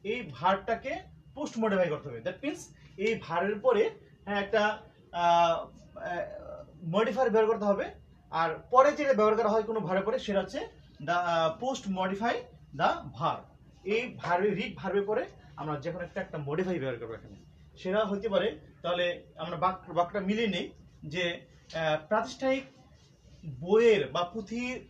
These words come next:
পুঁথি ছাড়াও একজনের উচিত পত্রিকা পড়া, তাহলে নিয়মিত কথাটা বললে এখানে ইম্পর্টেন্ট, মানে important হয় বা মিলে।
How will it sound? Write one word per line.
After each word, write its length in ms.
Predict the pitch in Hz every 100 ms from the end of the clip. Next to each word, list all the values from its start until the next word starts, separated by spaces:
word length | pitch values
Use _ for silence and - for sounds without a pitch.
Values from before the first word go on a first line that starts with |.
| -
পুঁথি 180 | 254 262
ছাড়াও 560 | 196 196 180 - - - - - -
একজনের 420 | 180 185 185 226 220
উচিত 440 | 214 208 233 247 - - - - -
পত্রিকা 380 | 220 - 226 220
পড়া, 500 | 214 196 202 214 - - 196
তাহলে 180 | 190
নিয়মিত 360 | 165 175 247 294
কথাটা 240 | 247 226
বললে 220 | 196 202 180
এখানে 340 | 175 170 170
ইম্পর্টেন্ট, 520 | 190 185 170 151 156 147
মানে 160 | 151
important 340 | 185 185 151 147
হয় 120 | 180
বা 300 | 147 151 - - - 135
মিলে। 360 | 156 208 160